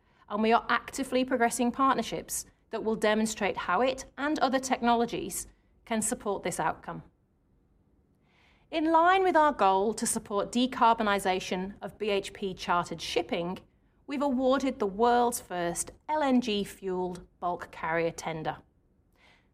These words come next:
The tender will apply to the hire of five bulk carriers to carry iron ore between Western Australia and China, and will reduce emissions by more than thirty percent per voyage.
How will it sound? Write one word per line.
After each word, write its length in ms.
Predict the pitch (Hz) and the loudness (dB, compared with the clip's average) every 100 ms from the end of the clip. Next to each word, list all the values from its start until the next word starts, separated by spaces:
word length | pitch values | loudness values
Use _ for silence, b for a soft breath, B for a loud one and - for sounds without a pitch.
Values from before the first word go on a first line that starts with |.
| _ | _
The 80 | - | -6
tender 420 | - 277 302 320 | 2 2 4 2
will 180 | 311 294 | 2 2
apply 520 | 294 - 190 185 190 | 0 -2 0 0 0
to 120 | 190 | -2
the 80 | 196 | -2
hire 440 | - - 196 185 | 0 4 6 4
of 60 | 170 | 0
five 640 | - - 220 226 233 226 233 | -4 -6 -2 2 2 0 -4
bulk 240 | 233 - | -4 -4
carriers 580 | - 185 185 180 185 - | -2 0 2 0 -4 -6
to 120 | - | -10
carry 340 | - 185 185 - | 0 2 2 0
iron 360 | 240 254 254 | 0 2 2
ore 320 | 202 175 240 254 B B B | 2 0 -2 -4 B B B
between 340 | - 202 180 | -4 -2 0
Western 340 | 175 180 - 165 | -2 -4 -6 -6
Australia 640 | 160 - 233 247 247 247 240 _ | -6 2 4 4 4 2 -2 _
and 160 | 311 302 | -10 -4
China, 460 | 330 285 226 165 - _ _ _ _ _ _ | 2 4 2 -2 -10 _ _ _ _ _ _
and 140 | 226 | 2
will 100 | 240 | 2
reduce 420 | 247 247 262 285 320 | 2 2 0 0 0
emissions 460 | 311 320 214 190 | -2 -2 -2 -4
by 180 | - 220 | 0 2
more 440 | 226 220 226 233 | 4 6 6 4
than 120 | 240 254 | 4 0
thirty 460 | - 247 254 254 | 0 0 0 0
percent 500 | 247 254 - 175 - - | -6 -4 -2 -4 -6 -14
per 300 | - - 190 | -18 -8 -6
voyage. 640 | 175 170 160 156 156 - | -6 -6 -6 -8 -12 -20